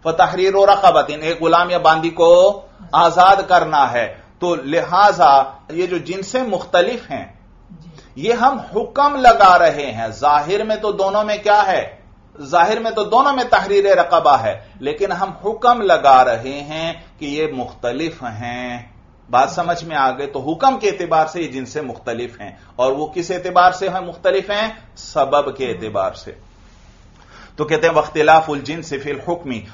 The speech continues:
Speaker 1: और ये जिन्सों का मुख्तलिफ होना फिल हुक्मी, किस चीज में?
Speaker 2: हुक्म।
Speaker 1: हुक्म के अंदर, यानी ये हम हुक्म उसमें जो लगा रहे हैं कि जिनसे मुख्तलिफ हैं,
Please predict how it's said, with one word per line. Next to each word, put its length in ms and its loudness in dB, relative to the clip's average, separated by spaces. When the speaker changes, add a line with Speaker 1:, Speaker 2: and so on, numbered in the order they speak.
Speaker 1:
और 140 2
ये 100 -6
जिन्सों 400 -6
का 140 -2
मुख्तलिफ 580 -2
होना 720 -2
फिल 280 0
हुक्मी, 380 0
किस 280 -8
चीज 220 -8
में? 260 -10
Speaker 2:
हुक्म। 320 -16
Speaker 1:
हुक्म 400 2
के 120 0
अंदर, 240 4
यानी 220 -4
ये 120 -2
हम 160 0
हुक्म 320 0
उसमें 400 -2
जो 100 -2
लगा 360 4
रहे 260 0
हैं 340 -4
कि 140 -8
जिनसे 340 -10
मुख्तलिफ 600 -8
हैं, 240 -6